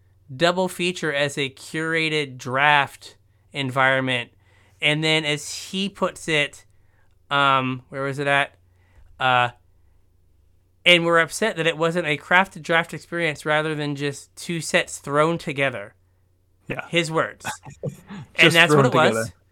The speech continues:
Speaker 1: It was like, "Hey,
Speaker 2: Yeah.
Speaker 1: how can I separate people from their cash without doing anything?"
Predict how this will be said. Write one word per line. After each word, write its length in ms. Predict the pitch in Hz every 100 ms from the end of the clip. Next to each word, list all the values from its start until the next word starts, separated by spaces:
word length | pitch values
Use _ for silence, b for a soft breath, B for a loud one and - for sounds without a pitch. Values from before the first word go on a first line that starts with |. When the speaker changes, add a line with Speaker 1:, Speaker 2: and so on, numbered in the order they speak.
| _ _ -
Speaker 1:
It 60 |
was 80 | 165
like, 140 | 180 180
"Hey, 220 | 240 208
Speaker 2:
Yeah. 60 |
Speaker 1:
how 140 | 165 190
can 140 | 262
I 60 | 254
separate 480 | - 233 214 202 175
people 340 | 208 196 196
from 260 | - 185 170
their 160 | 165
cash 640 | 156 - 170 131 117 - - -
without 380 | 156 165 139 120
doing 340 | 160 151 139
anything?" 520 | 110 113 - 120 131